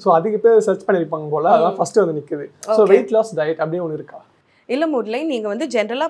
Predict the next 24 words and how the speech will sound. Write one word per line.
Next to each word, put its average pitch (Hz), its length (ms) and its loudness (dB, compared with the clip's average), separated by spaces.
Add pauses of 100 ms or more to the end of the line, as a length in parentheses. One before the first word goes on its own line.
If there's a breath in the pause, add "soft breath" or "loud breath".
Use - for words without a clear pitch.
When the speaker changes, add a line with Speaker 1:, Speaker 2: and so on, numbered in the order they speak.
Speaker 2:
பாத்தீங்கன்னா, 202 480 -4 (200)
வெயிட் 294 440 -4
லாஸ்ன்னு 294 460 0
நினைக்கும் 220 340 -8
போது 190 200 -8
நீங்க 269 260 -4 (140)
கேலரி 359 440 -4
டெஃபிசிட்ல 214 520 -10
இருக்கணும். 202 360 -10
அதுதான் 247 440 -4
வந்து 311 200 -8
சயின்டிஃபிக் 247 600 -8
ஃபார்முலா, 185 360 -4 (160)
ஓகேங்களா? 185 400 -6 (300 soft breath)
அதான் 233 280 0 (120)
பேசிக் 277 400 -8
பிரின்சிபல். 196 420 -10
So, 294 80 -6 (140)
கேலரி 359 420 -4
டெஃபிசிட்னா 226 520 -8 (140)
என்ன? 196 260 -8 (240 soft breath)
நீங்க 254 240 -4
வந்து 247 320 -2
ஒரு 233 200 2